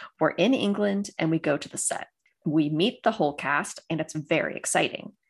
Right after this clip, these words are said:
Daniel shows you around and Tom <laughs> shows me around. They both think we're really nice, so they ask for our numbers and screen names. We give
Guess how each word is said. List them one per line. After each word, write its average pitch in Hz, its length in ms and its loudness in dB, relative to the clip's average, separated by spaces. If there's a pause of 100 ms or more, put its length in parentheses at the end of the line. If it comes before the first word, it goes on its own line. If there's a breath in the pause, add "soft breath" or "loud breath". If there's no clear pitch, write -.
(380 soft breath)
Daniel 170 340 0
shows 254 360 2
you 170 220 6
around - 520 -4
and 185 120 -2
Tom 180 260 2
<laughs> - 0 -
shows - 360 4
me 226 320 2
around. - 500 0 (680 loud breath)
They 190 160 8
both 185 320 2
think 294 240 0
we're 320 140 4
really 208 240 2
nice, 156 440 -2
so - 140 -6
they - 140 -2
ask - 280 -2
for - 180 0
our 277 80 4
numbers 160 560 0
and 151 320 0 (140)
screen - 380 -2
names. - 460 -8 (580 loud breath)
We 185 140 6
give 185 280 4